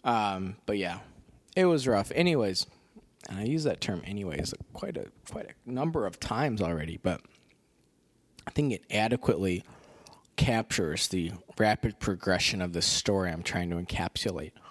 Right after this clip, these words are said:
So, you know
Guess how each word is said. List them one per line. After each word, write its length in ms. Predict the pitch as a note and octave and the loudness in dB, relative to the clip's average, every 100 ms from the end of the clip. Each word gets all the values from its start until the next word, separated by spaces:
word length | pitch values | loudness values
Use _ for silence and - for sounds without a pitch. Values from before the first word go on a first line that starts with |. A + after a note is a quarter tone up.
| - - - - - - - - - _ _ _ _ | -20 -20 -20 -20 -20 -20 -20 -20 -20 _ _ _ _
So, 360 | - C4+ A3 G3+ - - - - - - - - - - - - | 2 6 6 6 0 -2 -2 -6 -6 -4 -4 -6 -16 -20 -20 -8
you 180 | A#3+ G3 | 0 4
know 220 | D#3+ D3+ | 4 2